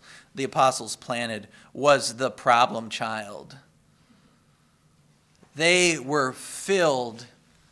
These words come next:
with problems. And while they thought they were mature in Christ, Paul's gonna tell them, "You are spiritual infants, and you're still not ready for the mature things of God."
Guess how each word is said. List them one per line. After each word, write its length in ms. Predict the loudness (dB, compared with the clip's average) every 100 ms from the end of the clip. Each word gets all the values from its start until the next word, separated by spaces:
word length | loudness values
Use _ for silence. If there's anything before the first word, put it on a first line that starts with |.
| _ _ -6
with 260 | -6 -6
problems. 880 | 2 2 2 -2 -12 -14 -14 -14 -16 _ _ _ _
And 160 | 4 10
while 180 | 12
they 220 | 12 6 6
thought 340 | 6 6 6
they 180 | 4 4
were 180 | 2 0
mature 960 | -2 -2 -4 0 2 2 2 0 -8 -18 _ _ _
in 220 | -8 -8
Christ, 800 | -6 2 4 4 -2 -8 -12 -18 _ _ _ _ _
Paul's 320 | 2 4 4 2
gonna 200 | -6 -4
tell 240 | 0 0
them, 180 | 0 -4
"You 200 | -4 -2
are 120 | -2
spiritual 760 | -4 -8 -8 -4 -4 -4 -10 -10
infants, 800 | -12 -12 -14 -18 -12 -12 -12 -16 _ _ _ _ _ _ _ _ _ _ _ -12
and 180 | -8
you're 140 | -4 -4
still 560 | -4 -6 -2 2 4
not 260 | 4 2 0
ready 420 | -4 -4 -8 -16 _ _ _ _ _ _ _
for 240 | -14 -6 -4
the 120 | -2
mature 480 | -4 -4 -4 -2 -6
things 400 | -8 -12 -10 -14
of 160 | -16
God." 460 | -16 -16 -16 -18 -20